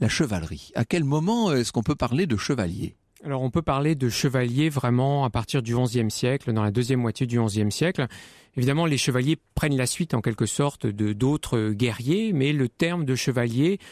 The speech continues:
Speaker 2: dans toute sa complexité, dans son, dans sa multitude de sens, finalement, on peut l'admettre à partir de la deuxième moitié du onzième siècle.
Speaker 1: Et à ce moment-là, euh, est-ce qu'il y a déjà des ordres de chevalerie que
Speaker 2: Alors, il n'y a pas d'ordre de chevalerie, et on peut entendre par ordre de chevalerie à la fois ces ordres, euh,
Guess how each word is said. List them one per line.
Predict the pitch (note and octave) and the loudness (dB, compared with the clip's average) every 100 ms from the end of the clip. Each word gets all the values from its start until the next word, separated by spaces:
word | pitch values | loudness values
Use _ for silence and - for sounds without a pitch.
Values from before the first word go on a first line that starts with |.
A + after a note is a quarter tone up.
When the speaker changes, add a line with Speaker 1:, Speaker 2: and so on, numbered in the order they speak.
| - - | -20 -6
Speaker 2:
dans | B2 A#2 | -2 0
toute | E3 D#3+ | 0 -2
sa | - A2+ | 0 0
complexité, | G#2 B2 B2+ B2 - B2+ - E3+ G3+ G3 | 0 -2 0 -2 -2 -4 0 2 2 0
dans | C3 A#2+ | 0 -2
son, | A2 - A2 G#2 G2+ G#2 | -2 -2 0 0 -2 -2
dans | A#2 G#2+ | -2 -2
sa | - A2 | 0 2
multitude | B2+ - C3 D#3 | 2 0 0 0
de | A#2+ | 2
sens, | A2+ - D#3+ F#3 - - - | 0 0 -2 -2 -8 -18 -4
finalement, | B2+ A#2 D3 | 0 2 2
on | C#3 | 2
peut | C3+ | 0
l'admettre | B2 G#2+ A#2 C#3 - | 0 0 0 -2 -4
à | |
partir | A2+ G2 - B2+ | -6 -4 -4 0
de | A2+ | 0
la | |
deuxième | G2+ B2 B2+ B2 | 0 0 0 0
moitié | G#2 - B2 | -2 -4 -2
du | A2 | 0
onzième | G#2+ G#2+ G#2 | 0 0 -2
siècle. | - C3+ - _ _ _ - | -4 -10 -12 _ _ _ -2
Speaker 1:
Et | A#2 G#2+ | 0 2
à | |
ce | A2 C#3 | 0 0
moment-là, | C#3 B2+ C#3 F3+ A3+ - | 0 2 2 0 0 0
euh, | B2 A2+ A2 - - - | 2 4 2 -2 -8 -4
est-ce | A2+ | 0
qu'il | D3 | 0
y | C3 | 0
a | C3 | 0
déjà | B2+ B2 | 0 0
des | C3 A2+ A2 | 0 2 2
ordres | F#3 G3+ F#3 | -2 -2 -2
de | D#3 | 0
chevalerie | C#3 C#3 C3+ C3+ G#3+ | 0 0 0 0 -4
que | D#4+ C#3+ B2 A#2 A#2 | -2 0 2 0 2
Speaker 2:
Alors, | D3 | 0
il | D3+ | 0
n'y | |
a | D3+ | -2
pas | F#3+ | -2
d'ordre | F3+ C#3+ F#3 F3 C#3+ C3+ | -2 0 0 0 -2 -2
de | C3 | 0
chevalerie, | - C3 B2 B2+ F3+ A3 E3+ | 0 0 0 0 2 2 2
et | |
on | C3 | 2
peut | - D#3 D3 | 2 2 2
entendre | B2 D#3 D#3+ | 0 0 0
par | C#3 A2+ | 0 0
ordre | C#3 C#3+ C3 | 0 0 0
de | B2 | 0
chevalerie | - B2+ B2 D3+ G3 | 0 0 2 2 2
à | |
la | C#3+ B2+ | 2 -2
fois | - E3 E3+ | -2 0 0
ces | - C3 A2+ | 0 0 2
ordres, | C#3+ C#3+ B2+ | 0 0 0
euh, | A#2 | 0